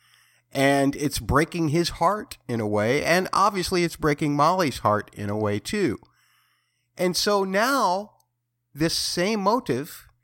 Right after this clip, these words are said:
which has evolved from the murder connection to Molly, to something in between Molly and Tiago themselves, now becomes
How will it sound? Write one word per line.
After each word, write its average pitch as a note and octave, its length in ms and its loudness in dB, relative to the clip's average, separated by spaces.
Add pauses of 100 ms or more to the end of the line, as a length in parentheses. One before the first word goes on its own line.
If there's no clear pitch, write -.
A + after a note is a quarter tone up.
(300)
which D#3 180 -2
has D3+ 180 -2
evolved D3+ 460 0
from D3 240 0
the C3 100 2
murder C#3 400 2
connection A2 800 -2
to A#2 120 -4
Molly, G2+ 520 0 (500)
to C3 380 2 (220)
something D#3 460 0
in D#3+ 260 -2
between D#3+ 460 0
Molly C#3+ 400 2
and C3 160 -2
Tiago B2 420 2
themselves, C#3 1000 0 (600)
now A#3+ 420 2
becomes D3 880 0